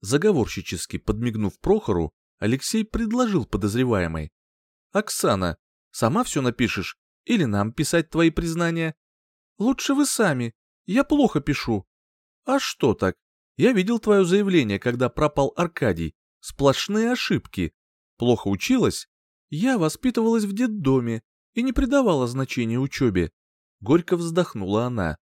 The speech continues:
«Постоянно убегала оттуда, за что мне даже поставили диагноз: синдром бродяжничества». «А как к тебе пристала кличка Баронесса?»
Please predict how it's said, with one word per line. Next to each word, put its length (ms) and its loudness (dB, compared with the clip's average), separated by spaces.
«Постоянно 640 0
убегала 540 2
оттуда, 520 0
за 120 0
что 280 -2
мне 140 -2
даже 260 0
поставили 560 -2
диагноз: 680 0
синдром 560 2
бродяжничества». 1000 -2
«А 160 2
как 300 0
к 60 -20
тебе 220 -2
пристала 460 0
кличка 500 -2
Баронесса?» 920 -2